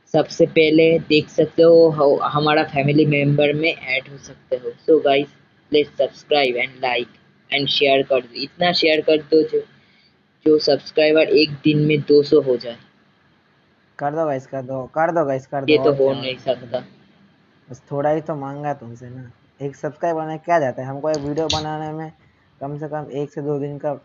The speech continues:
Speaker 2: एक से दो दिन नहीं, कम से कम एक से दो घंटे का time लगता है guys, और तुमको एक subscribe करने में एक मिनटों का भी time नहीं लगता, क्या सेकंड का, मिली सेकंड का time लगता है ना, तो कर दिया करो guys।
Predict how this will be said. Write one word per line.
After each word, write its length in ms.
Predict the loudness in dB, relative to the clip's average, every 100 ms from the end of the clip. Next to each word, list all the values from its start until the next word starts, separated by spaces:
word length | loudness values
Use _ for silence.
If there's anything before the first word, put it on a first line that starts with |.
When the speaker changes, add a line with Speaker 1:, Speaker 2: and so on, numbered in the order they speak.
| _ -20
Speaker 2:
एक 200 | -20 -12
से 80 |
दो 120 | -10 -10
दिन 140 | -10
नहीं, 300 | -12 -14 -16 -18
कम 120 | -16
से 80 | -12
कम 180 | -12 -10
एक 140 | -10
से 60 | -10
दो 160 | -8
घंटे 220 | -6 -6 -6
का 80 |
time 320 | -6 -8 -10 -10
लगता 200 | -10 -12
है 80 |
guys, 200 | -12 -14 -18 _ _ _ _ _
और 60 | -12
तुमको 260 | -8 -6
एक 120 | -6
subscribe 400 | -6 -10 -6 -6
करने 200 | -6 -10
में 140 | -10 -12
एक 280 | -10 -10 -10
मिनटों 440 | -10 -10 -8 -8
का 140 | -6
भी 120 | -8 -8
time 220 | -10 -10
नहीं 140 | -14
लगता, 260 | -16 -16 -20
क्या 220 | -10 -10
सेकंड 640 | -10 _ _ -10 -6 -6 -6
का, 80 |
मिली 320 | -8 -6 -2 -2
सेकंड 300 | -2 -6 -6
का 60 |
time 240 | -8 -10 -12
लगता 220 | -18 -18
है 80 | -18
ना, 120 | -20 _ _ _ _ _ _ _ _ _
तो 60 | -18
कर 280 | -6 -4
दिया 140 | -4 -6
करो 220 | -8 -12
guys। 320 | -14 -16 -18